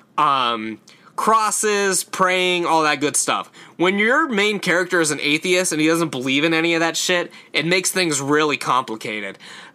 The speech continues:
In one, at one point, Dracula gets staked in this film, but because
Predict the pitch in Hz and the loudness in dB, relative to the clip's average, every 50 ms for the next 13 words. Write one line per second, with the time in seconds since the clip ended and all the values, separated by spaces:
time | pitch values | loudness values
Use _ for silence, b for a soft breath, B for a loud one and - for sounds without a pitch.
0 | - - 196 180 180 170 185 196 196 - - 180 170 170 180 185 180 196 196 175 | -4 -2 0 0 2 2 2 0 0 0 0 2 2 2 0 0 0 -2 -4 -2
1 | 151 - 165 170 156 165 165 - 165 156 151 127 147 135 - - - - - - | -2 0 0 2 2 2 0 0 0 0 0 0 0 0 0 0 0 0 0 2
2 | 190 196 208 202 - 202 185 185 185 175 - - - 196 196 185 185 185 175 B | 2 0 0 0 -2 -2 -2 0 -2 -2 -2 -4 -2 0 0 2 0 0 -2 B
3 | B B B B B B B - 143 135 123 185 185 190 180 165 151 180 170 160 | B B B B B B B -16 -12 -2 0 2 2 2 -2 -4 -2 -2 -2 -2
4 | - - - 247 240 226 214 202 202 202 - | -4 -2 0 2 2 2 2 0 0 -2 -4